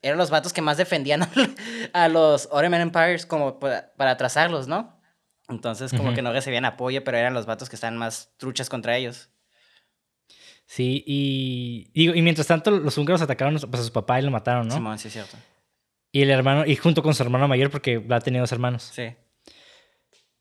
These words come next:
Speaker 2: Y el pedo es de que aquí los húngaros pusieron a este güey que se llama Vladislav
Speaker 1: El impostor.
Speaker 2: segundo, que es el, ajá, que es el primo segundo de, de Vlad.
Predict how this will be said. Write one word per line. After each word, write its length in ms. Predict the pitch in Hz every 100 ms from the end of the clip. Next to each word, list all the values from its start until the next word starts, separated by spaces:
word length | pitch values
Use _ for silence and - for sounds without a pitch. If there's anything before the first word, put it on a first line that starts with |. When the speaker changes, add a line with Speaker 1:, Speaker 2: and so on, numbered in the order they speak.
| -
Speaker 2:
Y 280 | 156 151 151
el 120 | 143
pedo 280 | 190 226 214
es 120 | 170
de 80 | 185
que 80 | 175
aquí 280 | - 147 160
los 160 | 160
húngaros 340 | 160 156 165 165
pusieron 440 | 135 131 135 143
a 300 | 131 120 113
este 280 | 113 - 139
güey 140 | 135
que 60 | 131
se 60 | 131
llama 160 | 135
Vladislav 760 | 127 135 160 143 123 117 131 123 - _ _ _ _ - _ _
Speaker 1:
El 160 | 110
impostor. 240 | 107 - 113
Speaker 2:
segundo, 340 | 135 151 139
que 120 | 131
es 120 | 123
el, 140 | 135 - _ _ -
ajá, 140 | 131
que 80 | 131
es 60 |
el 80 | 151
primo 420 | - 147 143 147
segundo 540 | 143 139 123 123 131 135
de, 260 | 123 117
de 80 | 107
Vlad. 220 | 110 135